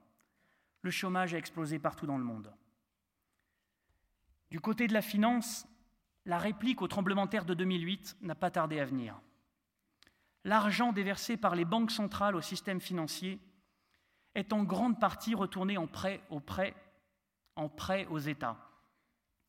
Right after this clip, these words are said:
En effet, suite à la panique financière, les banques cherchaient des placements sûrs. Et dans cette économie en crise généralisée,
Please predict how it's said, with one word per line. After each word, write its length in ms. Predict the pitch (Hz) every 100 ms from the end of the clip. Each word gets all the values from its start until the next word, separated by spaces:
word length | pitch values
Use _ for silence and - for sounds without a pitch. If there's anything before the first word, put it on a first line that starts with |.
| _ _ _ _ _ _ _
En 120 | 202
effet, 320 | 208 208 147 - - _ _ _ _ _
suite 280 | - 247 226
à 40 |
la 100 | 190
panique 340 | 190 254 254 -
financière, 720 | 208 175 - 196 220 170 - -
les 120 | 180
banques 240 | 170 226 220
cherchaient 340 | 190 - 208
des 100 | 175
placements 380 | 170 165 180 160
sûrs. 420 | - 165 135 107 - _ _ _ _ _ _ _ -
Et 60 |
dans 100 | 185
cette 220 | 185 208 214
économie 420 | 226 220 226 226
en 80 | 220
crise 320 | - 233 156
généralisée, 760 | 190 180 160 156 143 160 180